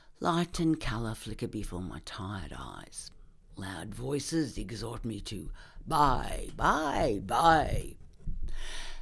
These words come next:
The news starts, although I barely register what's going on. Something about local politicians brawling about taxes, news,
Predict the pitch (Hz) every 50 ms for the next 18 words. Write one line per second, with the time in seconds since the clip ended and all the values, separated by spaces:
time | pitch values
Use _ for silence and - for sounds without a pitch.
0 | - - 160 175 190 202 202 202 202 196 - - 170 156 165 190 254 285 - -
1 | 240 214 208 208 202 208 202 160 202 226 294 339 330 262 165 127 131 139 131 127
2 | 120 - 151 135 143 139 - - 147 139 139 139 135 147 170 202 170 123 - -
3 | - - - - - - - - - - - - 214 180 160 156 135 151 139 131
4 | 123 - - - - - - - - 117 120 135 143 143 - 143 135 123 - -
5 | - - - 123 123 139 - - - - 135 127 - - 160 165 151 127 110 98
6 | 120 120 127 131 131 127 135 131 131 104 123 120 120 123 - - - - 147 135
7 | 131 - - - 160 156 143 - - - - - - - - - - - - 117
8 | 123 131 131 135 135 143 139 143 - - -